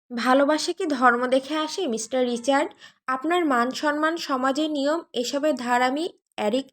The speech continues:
অ্যাশফোর্ড ধারি না। আমি শুধু জানি, ইয়ানাকে ছাড়া আমার পৃথিবী অন্ধকার।" এরিকের কথায় মিস্টার রিচার্ড রাগে ফেটে পড়ে, "তুমি আমার বাড়িতে দাঁড়িয়ে এসব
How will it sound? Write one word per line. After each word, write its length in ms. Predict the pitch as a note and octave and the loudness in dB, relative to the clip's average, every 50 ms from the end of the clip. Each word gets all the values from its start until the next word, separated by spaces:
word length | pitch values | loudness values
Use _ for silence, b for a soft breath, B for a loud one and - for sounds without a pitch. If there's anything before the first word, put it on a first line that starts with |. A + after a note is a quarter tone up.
| _ - | _ -6
অ্যাশফোর্ড 480 | A#3+ B3+ B3 B3 - - D#4 D#4+ D#4 - - A3+ | -4 -4 -4 -6 -8 -6 -4 -4 -4 -6 -10 -10
ধারি 320 | G3+ G#3 G3+ F#3+ F#3+ F#3 | -6 -2 -2 0 0 0
না। 280 | F3+ E3+ E3 E3 E3+ _ _ _ _ _ _ _ _ - | -2 -2 -4 -6 -8 _ _ _ _ _ _ _ _ -6
আমি 220 | A#3 A#3+ C4 C#4+ | -4 -2 -2 -2
শুধু 260 | C4+ D4+ E4+ E4 F4+ | -2 -2 0 0 0
জানি, 400 | E4+ F#4 F#4 F#4 E4 C#4 D4 D#4+ - _ - | 0 0 0 0 0 -2 -2 -4 -8 _ -6
ইয়ানাকে 460 | C4 B3+ B3 B3 B3+ C4 C4 D4 C#4+ | -4 -2 0 0 -2 -2 -2 -4 -4
ছাড়া 280 | - D4+ D4+ D4+ D4+ | -4 -2 -2 0 0
আমার 200 | D4+ D4+ D#4+ D#4+ | 0 2 0 0
পৃথিবী 460 | D#4 - A#3+ A3 A3+ - B3 A#3 B3 A#3 | 0 -2 -4 -4 -4 -4 -2 0 0 2
অন্ধকার।" 580 | G#3 G3 F#3+ F#3+ F#3+ F#3 F#3+ F#3 F3+ F3 E3+ F3 b b b b b b _ - | 2 0 0 0 -2 -2 0 0 0 0 0 -2 b b b b b b _ -2
এরিকের 340 | - C#4 C#4+ D4+ D4 E4+ E4+ E4+ | 0 2 2 2 2 2 0 2
কথায় 360 | F4+ F4+ F4+ F4+ F4 D#4 D4+ D#4+ | 2 -2 0 0 0 0 2 2
মিস্টার 400 | D#4 C#4 C4+ - - C#4+ C#4+ C#4+ | 0 -2 -2 -2 2 2 4 4
রিচার্ড 420 | C#4+ C#4 C#4 D4 D4 D#4 D4+ D4+ | 2 0 0 0 0 0 0 2
রাগে 280 | C#4+ A#3+ A3 A#3 C4 C#4 | 2 2 2 2 0 0
ফেটে 320 | C4+ - A#3+ A#3 A#3 A#3 | 0 -2 -2 -2 -2 -4
পড়ে, 380 | A#3 A#3 B3 A#3+ B3 C#4 F4+ A#4 - b b b b b _ | -2 0 0 2 2 2 0 -2 -4 b b b b b _
"তুমি 240 | - D4 D4 D#4 D#4 | -6 -4 0 2 2
আমার 220 | D#4+ D#4+ E4+ E4 | 4 4 4 4
বাড়িতে 400 | C4+ C4+ A3+ A3+ A#3+ B3 C#4+ D4+ | 4 6 6 6 4 4 2 2
দাঁড়িয়ে 360 | C#4+ D4 D4 D4 D#4+ D#4 D4 C4+ | 4 4 4 4 4 4 4 4
এসব 200 | C4 - D4 | 2 2 -4